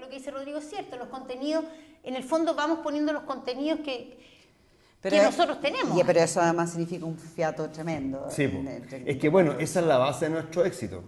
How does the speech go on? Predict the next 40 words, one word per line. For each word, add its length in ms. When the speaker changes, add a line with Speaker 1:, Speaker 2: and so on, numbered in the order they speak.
Speaker 3:
la 120
amistad 380
y 60
el 100
cariño 320
que 60
nos 160
tenemos. 360
Este, 460
este 240
grupo, 400
este 280
en 120
particular, 480
no 140
existiría 840
si 160
nosotros 380
no 120
tuviéramos 360
el 60
cariño 340
y 20
la 60
amistad 240
que 80
nos 100
tenemos. 300
No 180
existiría. 680
Y 100
de 120
hecho, 180
nosotros 320
si 60
estamos 280
haciendo 240
teatro 300
hoy 100
día, 400